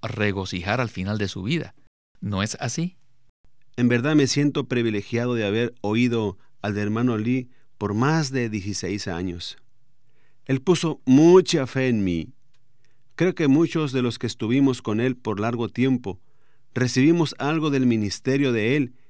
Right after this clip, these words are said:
Speaker 2: que en verdad nos constituyó con una fe viviente. Que no era de nosotros mismos, sino que era algo introducido en nosotros por medio de su ministerio. Y agradezco al Señor que hemos tenido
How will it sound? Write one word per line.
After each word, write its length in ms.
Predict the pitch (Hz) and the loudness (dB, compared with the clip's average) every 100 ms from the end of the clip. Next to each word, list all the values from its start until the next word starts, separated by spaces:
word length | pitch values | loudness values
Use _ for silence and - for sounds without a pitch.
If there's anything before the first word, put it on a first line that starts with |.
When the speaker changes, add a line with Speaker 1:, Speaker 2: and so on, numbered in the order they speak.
| - | -14
Speaker 2:
que 120 | - 120 | 0 2
en 240 | 117 110 | 4 0
verdad 500 | 107 98 107 147 165 - - | -2 -2 -2 -2 -4 -10 -2
nos 280 | 123 123 123 | 2 4 2
constituyó 920 | - 117 107 117 - 110 110 160 165 - - - | -2 -2 -2 -4 -2 0 0 0 -4 -12 -20 -4
con 140 | 120 | 2
una 200 | 147 147 | 4 2
fe 220 | - 135 | 0 -2
viviente. 760 | 127 101 92 98 107 92 85 - - - - - - - - - - | -2 -2 0 0 -2 -4 -10 -14 -20 -20 -20 -20 -20 -20 -20 -20 -6
Que 80 | 151 | 2
no 140 | 151 | 4
era 120 | 196 196 | 4 4
de 120 | 160 | 4
nosotros 520 | 123 - 151 147 131 | 2 0 -2 -2 0
mismos, 540 | 123 147 165 131 101 - - - | 4 4 4 0 -2 -12 -20 -8
sino 340 | - 151 143 | 0 2 2
que 160 | 143 156 | 0 0
era 120 | 170 | 0
algo 720 | 185 156 185 160 160 135 117 - - | -2 0 2 2 2 0 -2 -6 2
introducido 960 | 143 139 135 147 135 135 - 160 170 | 4 4 2 0 2 0 2 4 4
en 60 | 175 | 4
nosotros 680 | 156 131 139 139 151 143 - - - - | 0 0 -2 -2 -2 -4 -6 -14 -20 -6
por 220 | 117 117 | -2 2
medio 440 | 117 147 208 208 180 | 6 8 8 8 4
de 120 | 147 | 2
su 140 | 143 | 2
ministerio. 760 | 127 120 107 - 190 185 120 87 - - - - | 2 2 0 0 0 2 0 -2 -14 -20 -20 -8
Y 140 | 120 | 0
agradezco 720 | 135 131 135 135 170 196 - 180 | 2 2 0 2 4 2 2 0
al 80 | |
Señor 400 | 160 160 147 151 | 2 0 2 0
que 120 | - 156 | 0 0
hemos 200 | 151 135 | 0 0
tenido 420 | 143 147 143 | 2 2 2